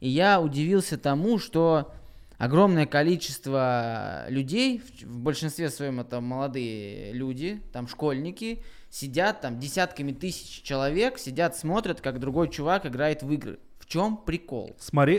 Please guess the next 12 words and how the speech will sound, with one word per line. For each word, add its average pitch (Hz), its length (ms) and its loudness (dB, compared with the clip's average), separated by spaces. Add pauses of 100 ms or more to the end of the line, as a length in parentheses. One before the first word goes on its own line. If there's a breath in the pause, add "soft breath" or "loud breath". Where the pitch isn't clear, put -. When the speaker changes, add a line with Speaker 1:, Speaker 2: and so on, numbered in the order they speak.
Speaker 2:
объясню. 143 580 -2 (920 soft breath)
Начнем 147 300 8
с - 60 -4
того, 220 180 10
что - 100 -2
ты 175 60 10
уже 156 180 12
ошибся, 131 480 6 (220)
Speaker 1:
Так. 113 340 -6
Speaker 2:
называя 139 320 12
их 131 80 4
школьниками. 120 680 4